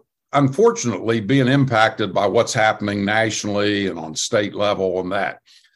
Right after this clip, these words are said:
That doesn't, just because other folks choose not to be professional and run an organized dignity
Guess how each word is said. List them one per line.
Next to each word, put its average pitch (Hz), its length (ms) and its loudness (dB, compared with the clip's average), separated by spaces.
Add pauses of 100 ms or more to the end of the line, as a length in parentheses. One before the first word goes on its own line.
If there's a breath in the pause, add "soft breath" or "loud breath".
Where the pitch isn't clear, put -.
(120)
That 131 260 0
doesn't, 190 440 2
just 220 260 0
because 160 420 2
other 139 260 2
folks 117 380 0
choose 135 360 0
not 120 240 -2
to 95 60 -10
be 101 180 -2
professional 101 920 -2
and 90 300 -8
run 107 360 -2
an 92 80 -4
organized 101 760 -2
dignity 104 880 -4